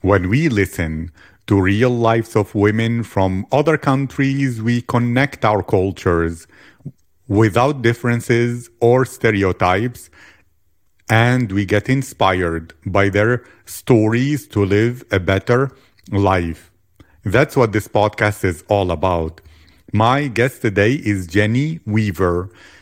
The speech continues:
Jenny is a content creator, a podcast host, and an arthritis and psoriasis advocate from Kalama,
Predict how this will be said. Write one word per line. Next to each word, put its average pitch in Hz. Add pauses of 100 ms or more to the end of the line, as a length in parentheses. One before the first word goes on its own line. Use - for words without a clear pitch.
(120)
Jenny 117
is 101
a 98
content 156
creator, 110 (380)
a 101
podcast 135
host, 107 (400)
and 107
an 107
arthritis 127
and 104
psoriasis 113
advocate 104
from 95
Kalama, 98